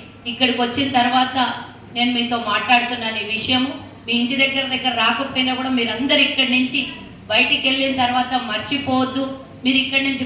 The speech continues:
బయటికి వెళ్ళిన తర్వాత ఒక్క ఓటర్ పది ఓట్లని ప్రభావితం చేయాల్సినటువంటి అవసరం ఉన్నది. దయచేసి కొంత అపోహ ఉంది, ఆర్యవైశ్యులు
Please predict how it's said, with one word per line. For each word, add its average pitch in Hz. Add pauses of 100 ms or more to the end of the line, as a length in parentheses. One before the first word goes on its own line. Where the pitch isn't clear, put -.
బయటికి 262
వెళ్ళిన 294
తర్వాత 269 (180)
ఒక్క - (200)
ఓటర్ 277 (100)
పది 254 (160)
ఓట్లని 277
ప్రభావితం 262
చేయాల్సినటువంటి 233
అవసరం 247
ఉన్నది. 247 (520)
దయచేసి 311 (400)
కొంత 285 (140)
అపోహ 302 (140)
ఉంది, 269 (180)
ఆర్యవైశ్యులు 262